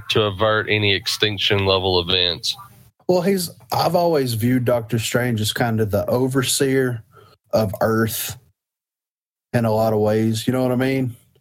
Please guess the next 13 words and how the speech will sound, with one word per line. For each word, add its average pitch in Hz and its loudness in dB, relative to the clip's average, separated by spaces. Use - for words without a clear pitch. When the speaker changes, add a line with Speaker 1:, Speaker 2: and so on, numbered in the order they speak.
Speaker 1:
Oh, 123 0
yeah. 95 0
Speaker 2:
Like, 131 2
he's, 170 0
he 175 0
even 185 0
says 143 0
it 117 0
in 117 2
that 113 -2
post-credit. 120 0
He's 110 2
like, 104 2